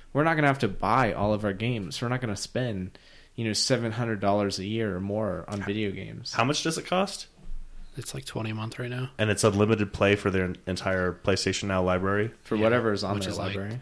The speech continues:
Speaker 3: two hundred fifty games right
Speaker 2: Hell
Speaker 3: now.
Speaker 2: yes.
Speaker 1: Yeah, that's where we're gonna get to. Like I said, it's not great yet. I, they have some cool stuff.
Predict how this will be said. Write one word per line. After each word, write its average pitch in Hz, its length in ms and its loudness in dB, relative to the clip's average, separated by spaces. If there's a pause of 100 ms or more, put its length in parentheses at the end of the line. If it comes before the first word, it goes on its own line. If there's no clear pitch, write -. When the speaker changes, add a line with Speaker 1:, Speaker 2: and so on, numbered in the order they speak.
(120)
Speaker 3:
two - 140 -8
hundred 101 200 -8
fifty - 220 -10
games 113 280 -8
right 123 120 -6
Speaker 2:
Hell 208 380 2
Speaker 3:
now. - 60 -2
Speaker 2:
yes. - 480 -6 (260)
Speaker 1:
Yeah, 107 280 0 (240)
that's 127 260 2
where 139 120 2
we're 123 140 0
gonna 110 180 0
get 101 180 2
to. 95 220 -8 (520)
Like 120 100 -2
I 117 40 0
said, - 240 0
it's - 180 -2
not 101 440 -2
great 104 480 0
yet. 113 400 0 (200)
I, 110 100 0
they 113 260 2
have 110 280 2
some 131 180 0
cool 139 220 -2
stuff. 135 520 2